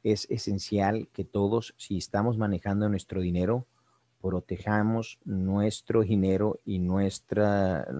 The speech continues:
nuestras herramientas, las hagamos lo más seguro posible,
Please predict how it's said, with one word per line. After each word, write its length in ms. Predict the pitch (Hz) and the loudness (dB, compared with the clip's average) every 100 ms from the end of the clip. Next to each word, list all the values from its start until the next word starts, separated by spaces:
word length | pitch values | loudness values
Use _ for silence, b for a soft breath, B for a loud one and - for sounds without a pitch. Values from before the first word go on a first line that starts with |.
| - | -4
nuestras 540 | 101 95 - 113 95 | -2 -2 -4 -6 -2
herramientas, 840 | 98 92 92 95 101 - 147 - - b b - | -2 0 0 2 0 0 -2 -4 -16 b b -16
las 180 | 87 | -8
hagamos 340 | 90 95 98 98 | -4 0 0 0
lo 140 | 92 | 0
más 240 | 90 95 - | 2 0 0
seguro 320 | 98 90 92 | -2 0 -2
posible, 540 | - - 85 69 65 | -4 -10 -8 -8 -12